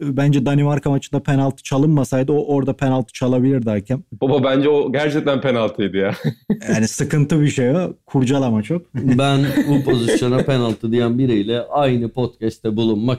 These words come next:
Speaker 3: istemiyorum.
Speaker 1: Hayda.
Speaker 3: Burada seksen dokuz bölümdür zaten sponsorsuz podcast çekiyoruz. Daha da yapmaya
Speaker 1: <laughs>
Speaker 3: gerek yok. İnanın İnan
Speaker 2: Hayda.
Speaker 3: Özdemir'e buradan ben veto ediyorum.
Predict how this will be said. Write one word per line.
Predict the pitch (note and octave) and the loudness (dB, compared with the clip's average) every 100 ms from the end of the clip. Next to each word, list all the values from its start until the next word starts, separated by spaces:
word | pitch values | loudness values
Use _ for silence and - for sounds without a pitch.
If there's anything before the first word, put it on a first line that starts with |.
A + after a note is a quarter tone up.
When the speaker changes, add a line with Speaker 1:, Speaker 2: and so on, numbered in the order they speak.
| B2 | -4
Speaker 3:
istemiyorum. | A#2+ G2+ B2 A2 G2 A#2 E2+ | -4 -2 0 0 0 -2 -4
Speaker 1:
Hayda. | E2+ E2+ - - C#3 | -10 -12 -12 0 2
Speaker 3:
Burada | C3 A#2+ B2 | 2 2 0
seksen | D#3+ D3+ - D#3 D3+ | 0 -2 0 2 2
dokuz | D3 D#3 C#3 | 2 0 2
bölümdür | C#3+ C3+ B2+ C3 C3 | 2 2 2 2 2
zaten | B2+ C#3 B2 C#3+ | 2 0 0 -2
sponsorsuz | B2+ D3 D3+ C#3+ C3 C#3 C3+ C#3 - | 0 -2 0 0 2 0 0 -4 0
podcast | D#3 - D3 C#3 | -2 0 -2 0
çekiyoruz. | - B2+ B2+ A#2 C#3 - | -2 0 2 0 -2 0
Daha | F#3+ D#3 | 2 4
da | D3+ | 2
yapmaya | D3+ C#3+ C#3+ C#3+ | 2 0 0 0
Speaker 1:
<laughs> | - | 2
Speaker 3:
gerek | F3+ C3 E3+ | 2 2 2
yok. | A#2+ A#2 | 0 0
İnanın | D#3 D#3 D3+ | 2 2 4
İnan | D#3+ D3+ | 4 2
Speaker 2:
Hayda. | C#3 | 2
Speaker 3:
Özdemir'e | D#3+ B2+ B2 C#3+ C#3+ C3+ - | 2 2 0 2 0 -2 -4
buradan | C3+ C3+ - - | -2 -2 -4 -4
ben | D3+ D#3+ D#3+ E3 | 0 2 2 2
veto | G3+ G3+ E3 | 2 2 2
ediyorum. | C#3 A#2+ A#2 | 2 2 0